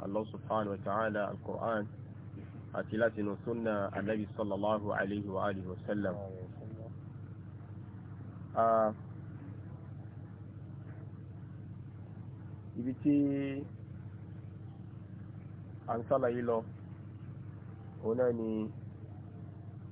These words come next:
استعمال آنية الذهب والفضة وغيرهما في الطهارة.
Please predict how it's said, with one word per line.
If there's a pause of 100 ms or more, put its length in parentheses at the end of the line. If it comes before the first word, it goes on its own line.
(240)
استعمال
آنية
الذهب
والفضة
وغيرهما
في
الطهارة.